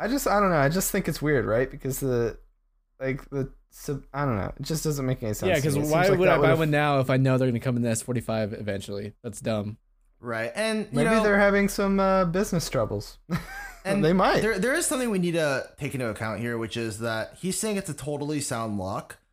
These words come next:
Speaker 3: When you have blade play, like, side to side, whatever, it's still sound lock, right? Like,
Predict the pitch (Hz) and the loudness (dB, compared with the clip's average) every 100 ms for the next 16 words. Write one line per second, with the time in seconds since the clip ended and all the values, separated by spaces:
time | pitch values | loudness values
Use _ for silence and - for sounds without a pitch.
0 | _ _ _ _ _ _ _ _ _ 131 | _ _ _ _ _ _ _ _ _ -4
1 | 156 233 302 254 131 120 113 113 - 156 | 0 0 0 -2 -4 -6 -4 -4 -6 -6
2 | 160 151 107 101 - 117 117 107 104 104 | -6 -6 -8 -8 -6 -6 -8 -8 -6 -4
3 | 104 101 101 120 190 190 - - - 165 | -4 -4 -6 -4 -6 -8 -14 -10 -6 -2
4 | 143 - 113 107 107 101 95 82 - _ | -2 -2 -2 -2 -2 -4 -4 -8 -12 _
5 | - 131 170 147 135 - | -8 -4 -2 -2 -4 -6